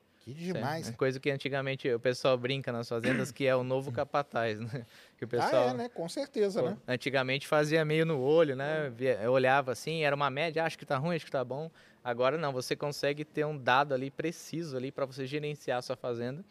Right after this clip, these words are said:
Speaker 2: Se você quiser cobrir ela duas vezes por semana, três vezes por semana,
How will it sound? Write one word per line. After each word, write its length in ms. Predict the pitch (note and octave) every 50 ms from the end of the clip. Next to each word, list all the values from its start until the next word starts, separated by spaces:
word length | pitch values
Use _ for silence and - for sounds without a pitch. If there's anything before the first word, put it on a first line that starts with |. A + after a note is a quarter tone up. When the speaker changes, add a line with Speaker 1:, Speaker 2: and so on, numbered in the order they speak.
| _ _ -
Speaker 2:
Se 60 | D3
você 140 | C#3 C#3+ -
quiser 420 | - C3+ B2+ C#3 C#3+ C#3 B2 A#2
cobrir 380 | - - D3 C3 C3+ C3+ C3+ C3+
ela 280 | C3 B2+ B2 A#2+ A#2
duas 300 | A2+ A2+ C3 C#3 D3 C#3
vezes 180 | C3 C3+ B2+ -
por 140 | - C3 A#2
semana, 380 | - - B2 B2+ C#3 D3 C#3+
três 180 | - C#3+ C3+ B2
vezes 160 | B2 B2+ -
por 60 | -
semana, 340 | E3+ D#3+ D3 D3 D#3 F3